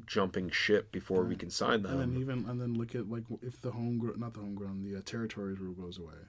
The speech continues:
Speaker 1: Yeah.
Speaker 2: That's
Speaker 1: And we're gonna
Speaker 2: even
Speaker 1: have the
Speaker 2: more
Speaker 1: residency program.
Speaker 2: Yeah. Yeah.
Speaker 1: I, I do fear that, like, we're just gonna, you know,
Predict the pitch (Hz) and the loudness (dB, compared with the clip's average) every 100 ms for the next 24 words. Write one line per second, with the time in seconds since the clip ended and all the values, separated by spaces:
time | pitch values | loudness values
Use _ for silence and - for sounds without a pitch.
0 | - 82 101 135 - - - 104 - - | -16 -4 -2 -2 -8 -20 -10 -8 -6 0
1 | 107 110 104 107 107 113 107 98 107 113 | 4 6 8 10 10 6 8 8 8 6
2 | 101 - 92 95 87 87 85 85 85 - | 2 2 2 4 6 4 2 0 -4 -8
3 | - - - - - - 104 87 - - | -14 -18 -20 -20 -18 -8 -4 -4 -8 -18
4 | - - - - - - - - - 131 | -20 -20 -20 -16 -16 -16 -20 -6 6 10
5 | 147 127 - 127 139 113 131 151 139 - | 10 6 4 6 6 6 4 4 0 4
6 | 120 127 127 113 101 101 98 98 92 87 | 8 10 8 8 8 8 6 6 6 4
7 | - - - - - - - - - 104 | -2 -12 -14 -20 -20 -20 -20 -20 0 2
8 | 98 107 98 - 98 95 90 - - 98 | 6 8 8 6 6 8 6 2 -2 0
9 | 87 85 | 0 -2